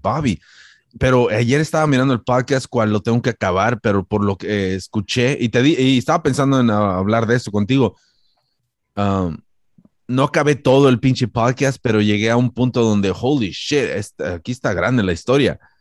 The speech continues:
So, no sé tú qué tanto sabes, pero por lo que yo estaba mirando ayer, parece, y miré también del drama y toda la onda.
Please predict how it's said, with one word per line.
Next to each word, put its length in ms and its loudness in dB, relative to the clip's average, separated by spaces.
So, 400 0
no 420 2
sé 360 2
tú 300 0
qué 100 -2
tanto 280 0
sabes, 400 2
pero 240 -2
por 140 0
lo 100 2
que 80 -2
yo 80 2
estaba 260 0
mirando 340 4
ayer, 540 2
parece, 500 -2
y 420 2
miré 320 2
también 380 2
del 180 2
drama 320 0
y 40 -2
toda 200 0
la 140 0
onda. 460 0